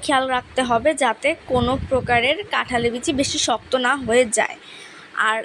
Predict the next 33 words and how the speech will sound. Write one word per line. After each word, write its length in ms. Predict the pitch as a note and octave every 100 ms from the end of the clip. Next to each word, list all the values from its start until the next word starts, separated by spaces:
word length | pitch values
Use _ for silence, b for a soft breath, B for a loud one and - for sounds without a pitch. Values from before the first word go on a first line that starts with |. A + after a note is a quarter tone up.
| -
এই 200 | B3+ B3
দেখেন 400 | A#3 A#3+ D#4+ A#4 A4+ -
ঠিক 120 | D4+ -
এইভাবেই 580 | A#3+ B3+ B3+ B3 E4 B4 D4+
ভালো 240 | A#3+ A3 A3+
করে 180 | B3 B3+
আমি 160 | A#3+
দেখছিলাম 580 | A3 A3+ - - B3 B3+
ভাজা 240 | B3+ A3+ A#3
কাঁটা 240 | A#3 A3+
দিয়ে 220 | A3 C#4+
যে 280 | B3+ A3+ G#3+ B B -
ঠিকমতো 360 | C4+ B3 A#3 B3
ভাজা 260 | B3 G#3+
হচ্ছে 300 | B3 A3+ -
কিনা। 220 | A3+ B3+ -
আমার 260 | A#3+ A3+
ভাজা 320 | A3+ G#3+ G#3
শেষ। 220 | A#3 D#4+ C4
এবার 220 | A3+ A3+ -
কয়েক 180 | A3+ A3
টুকরা 240 | A#3+ C4+ C#4
মাংস 320 | A3 A3+ C4
নিয়ে 220 | B3+ B3+
নিয়েছিলাম, 520 | B3+ C4 - D#4 E4+ B4 B B B B -
রান্না 280 | B3 A3+ A#3+
করা 220 | C#4+ D4
মাংসই 560 | D4+ A#3 B3 C4+ D#4+ F4 -
ঠিক 160 | C4+ -
এইভাবে 480 | - A#3 B3 A#3+ A#3+
তেলে 340 | - B3+ A#3 B3
ভেজে 340 | C#4 G#3+ A3+
নিয়েছিলাম। 580 | A3 G3+ G3+ G#3 E3+